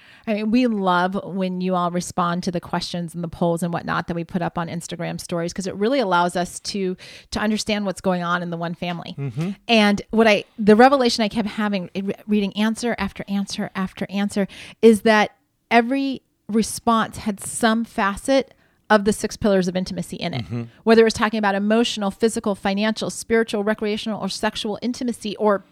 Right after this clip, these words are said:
Speaker 1: some all woven together, like the one that says, you know, um, improvements intentional, you know, things like that, where it, it, that framework becomes a, an opportunity for you to bring this all together. And the other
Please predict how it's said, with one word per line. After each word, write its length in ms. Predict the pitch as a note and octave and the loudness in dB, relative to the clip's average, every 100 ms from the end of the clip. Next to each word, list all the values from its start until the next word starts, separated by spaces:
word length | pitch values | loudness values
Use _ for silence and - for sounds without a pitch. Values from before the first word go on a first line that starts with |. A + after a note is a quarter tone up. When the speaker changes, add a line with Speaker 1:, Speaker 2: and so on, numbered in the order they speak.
| - | -16
Speaker 1:
some 400 | - A3 A3 G#3 | -4 -2 -2 -4
all 220 | G3+ G3+ | -2 0
woven 300 | F3+ A3 A3+ | 4 2 2
together, 400 | G#3 G#3+ A3+ F#3+ | 0 0 2 2
like 320 | F#3+ F#3 - - | 0 -2 -4 -2
the 80 | |
one 140 | G3 F#3+ | -2 -2
that 120 | F#3 | -4
says, 380 | - F#3+ F#3 - | 0 0 0 -4
you 100 | G3 | -2
know, 200 | F#3+ F3+ - - - | -2 -2 -10 -10 -4
um, 200 | F#3 - | -4 -2
improvements 480 | A3 F#3+ A3 A3 G3 | 0 4 4 2 -2
intentional, 500 | G#3+ B3+ B3 F#3 F3 - - - | 2 2 2 0 -2 -4 -8 4
you 140 | G#3+ | 4
know, 40 | |
things 220 | A3 A3+ A3+ | 4 2 -2
like 140 | G#3 | -2
that, 180 | B3+ - | -2 0
where 160 | G#3+ G3 | 0 2
it, 180 | G#3+ - _ _ _ | 0 -2 _ _ _
it, 140 | A#3+ - _ _ _ _ A3 | -10 -10 _ _ _ _ 0
that 280 | B3 - | 0 0
framework 520 | - - D4+ E4 G#3 - | -6 -2 -2 0 -2 -2
becomes 380 | A3+ - G#3+ | -4 -2 -2
a, 160 | G#3+ - | -2 0
an 100 | G3+ | 0
opportunity 480 | G3+ G3+ - D4+ C4 | 2 -2 -4 -4 -4
for 140 | - | -4
you 140 | G#3 G3+ | -4 -4
to 80 | |
bring 340 | F#3 - G3+ A#3+ A#3+ | -6 -2 0 2 2
this 380 | A3 - - _ - _ _ _ - | 0 -4 -14 _ -20 _ _ _ -2
all 220 | A3 A3 | 0 0
together. 560 | - F#3+ F#3+ A#3+ - - _ _ _ _ _ _ _ - | -4 -4 -2 -2 -4 -10 _ _ _ _ _ _ _ 0
And 140 | A3 A3+ | 6 8
the 60 | |
other 260 | A3+ B3+ | 8 4